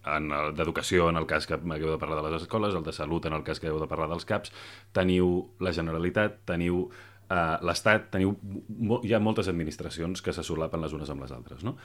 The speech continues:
Eh, com és la relació amb, amb, amb aquestes, eh, administracions? El, el, el dia a dia, o sigui, en, en termes de, de governança, eh,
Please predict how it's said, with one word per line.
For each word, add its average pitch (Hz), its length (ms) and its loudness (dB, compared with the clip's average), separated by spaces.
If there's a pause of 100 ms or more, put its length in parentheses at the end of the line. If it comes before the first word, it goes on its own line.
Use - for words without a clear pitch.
(280)
Eh, 104 120 4 (160)
com 139 180 6
és 104 160 4
la 95 80 6
relació 87 400 2
amb, 82 160 -2
amb, 87 300 -2
amb 85 180 -2
aquestes, 80 540 -4
eh, 76 420 -4
administracions? 78 720 -6
El, 80 180 0
el, 85 240 -2 (560)
el 92 160 4
dia 123 240 6
a - 20 6
dia, 117 260 4
o 160 40 -4
sigui, 92 240 2
en, 87 80 0
en 87 180 0
termes 123 300 4
de, 104 240 6
de 87 160 -2
governança, 85 640 0 (500)
eh, 98 160 4